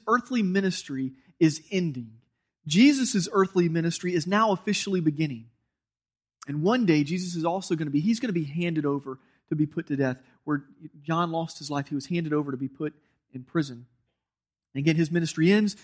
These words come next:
Jesus' ministry officially begins. The next little part of that verse says, "Jesus went into Galilee." You might wanna know what Galilee is. Very basically, it's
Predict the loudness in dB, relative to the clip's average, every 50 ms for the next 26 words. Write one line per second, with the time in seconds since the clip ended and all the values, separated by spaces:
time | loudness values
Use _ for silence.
0 | -20 _ _ -2 0 0 0 0 -2 -2 -2 0 0 2 2 0 0 -2 -4 -6
1 | -4 -4 -6 -6 -4 -2 -2 -2 -2 -2 -4 -2 -2 -2 -2 -4 -6 -14 _ _
2 | 0 2 2 4 4 2 0 -2 -6 -14 -18 _ 0 4 4 4 4 4 0 -2
3 | 0 2 4 4 4 4 4 2 0 2 0 0 0 0 0 0 0 0 0 2
4 | 2 2 2 2 0 2 2 4 4 4 2 0 2 2 2 2 2 2 -2 -4
5 | -6 -10 -12 -10 -8 -6 -6 -4 -4 -4 -2 -2 -2 -2 2 2 2 4 4 4
6 | 4 4 4 4 4 4 2 -2 -10 -20 -20 _ _ 2 4 4 4 6 4 4
7 | 2 2 -2 -4 -2 -2 -2 0 0 0 -2 -4 -4 -8